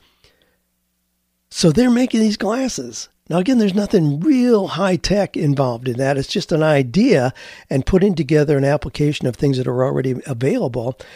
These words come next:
created these glasses where you can walk down a sidewalk in New York City, Chicago, New York, Miami, or wherever you happen to be,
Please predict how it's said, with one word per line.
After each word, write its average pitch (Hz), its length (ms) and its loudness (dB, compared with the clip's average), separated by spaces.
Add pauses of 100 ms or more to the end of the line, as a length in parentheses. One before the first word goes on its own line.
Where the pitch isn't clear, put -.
(280)
created 151 340 0
these 120 220 -2
glasses 127 720 -6 (180)
where 151 80 0
you 135 60 0
can 135 120 0
walk 123 300 -4
down 185 160 -2
a 185 60 -4
sidewalk 120 680 -4
in 117 100 -8
New 123 80 -6
York 147 200 -4
City, 143 260 -4
Chicago, 135 540 -2
New 131 120 -4
York, 135 280 -2
Miami, 135 360 -2
or 117 100 -4
wherever 143 280 -2
you 127 140 -4
happen 131 220 -4
to 117 60 -6
be, 143 280 0